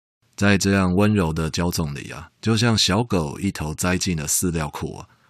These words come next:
那是无止境的爱，谁也回不了头。《Deep Water》这部片呢，二十世纪福斯、Amazon Studios、Entertainment One，哎，三家公司联合出品。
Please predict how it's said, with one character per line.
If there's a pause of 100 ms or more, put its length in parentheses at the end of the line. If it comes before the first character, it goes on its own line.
(160)
那
是
无
止
境
的
爱， (320)
谁
也
回
不
了
头。 (1400)
《Deep
Water》
这
部
片
呢，
二
十
世
纪
福
斯、
Amazon
Studios、
Entertainment
One， (100)
哎，
三
家
公
司
联
合
出
品。